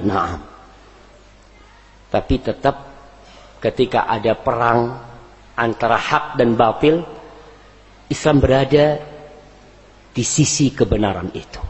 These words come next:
Kapan mulai terjadi peperangan antara kebenaran dan kebatilan?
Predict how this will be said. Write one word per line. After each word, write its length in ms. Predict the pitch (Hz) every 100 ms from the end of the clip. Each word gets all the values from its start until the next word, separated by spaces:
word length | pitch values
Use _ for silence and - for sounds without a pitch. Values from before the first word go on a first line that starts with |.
| - - - - - _ - - - - - - - - - -
Kapan 320 | 233 247 262 202
mulai 400 | 190 180 208 214
terjadi 400 | 185 143 151 160
peperangan 560 | - 127 127 127 131 131
antara 320 | 117 113 107
kebenaran 480 | - 104 110 113 110
dan 160 | 101 95
kebatilan? 560 | 101 95 - 95 -